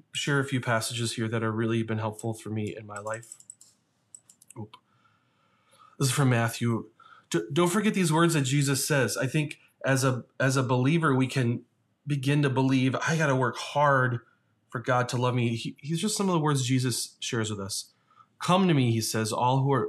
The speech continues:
who labor and are heavy laden. I will give you rest." Sounds familiar. "Take my yoke upon you and learn from me, for I am gentle and lowly in heart, and you will find rest for your souls.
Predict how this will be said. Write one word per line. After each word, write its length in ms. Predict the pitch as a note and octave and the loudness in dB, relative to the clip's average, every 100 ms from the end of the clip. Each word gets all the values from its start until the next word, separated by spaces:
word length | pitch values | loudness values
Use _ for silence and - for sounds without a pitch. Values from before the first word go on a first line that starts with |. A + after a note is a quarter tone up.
| - | -4
who 100 | C#3 | -2
labor 480 | B2+ B2 C3+ C#3+ C#3+ | 0 2 2 2 0
and 160 | C3 B2 | 0 0
are 80 | |
heavy 300 | A2 A#2 A#2+ | -2 -4 -4
laden. 420 | A#2 A#2 A2 G2 F#2+ _ _ _ _ _ _ _ _ | -4 -4 -6 -10 -20 _ _ _ _ _ _ _ _
I 80 | - | -6
will 140 | A#2+ A#2 | -4 -2
give 180 | A#2+ | -4
you 140 | A2+ G#2+ | -2 -2
rest." 640 | G#2+ G2 - - - - _ _ _ _ _ _ _ _ _ _ _ _ _ _ | -2 -4 -10 -14 -14 -18 _ _ _ _ _ _ _ _ _ _ _ _ _ _
Sounds 340 | - C3 A#2 | -6 -6 -4
familiar. 600 | - A#2 G#2+ G#2+ B2 C3 - - - | -6 -4 -2 0 0 -2 -6 -20 -8
"Take 260 | - D3+ D#3+ | -2 -2 2
my 140 | D3+ | 2
yoke 340 | D3 C#3+ C#3+ | 4 4 4
upon 420 | C#3+ C#3 C3 B2+ C3 | 0 -2 0 2 4
you 180 | C3+ C3 | 4 2
and 180 | A#2+ | 2
learn 260 | A#2+ B2 C3 | 2 2 0
from 220 | C3 A#2 | -2 -2
me, 140 | A2+ A2 | -2 -2
for 200 | - - | -2 -2
I 140 | B2 | 0
am 160 | B2+ A2+ | 0 -2
gentle 600 | - B2+ B2+ C3+ C3 G#2 | -2 -2 -2 -4 -4 -4
and 140 | A#2+ | -4
lowly 340 | A#2 A2+ A#2 A2+ | -4 -6 -6 -8
in 60 | |
heart, 340 | G#2+ G#2+ A2 G#2+ | -8 -6 -6 -6
and 100 | A2+ | -12
you 80 | G#2+ | -16
will 100 | G#2 | -12
find 340 | - A#2 G#2+ | -6 -6 -6
rest 640 | G#2+ A2 - - - - _ | -6 -6 -6 -10 -14 -20 _
for 100 | - | -4
your 160 | A2 A2 | -2 -2
souls. 600 | - G#2+ G#2 G#2 - | -2 -2 -2 -4 -8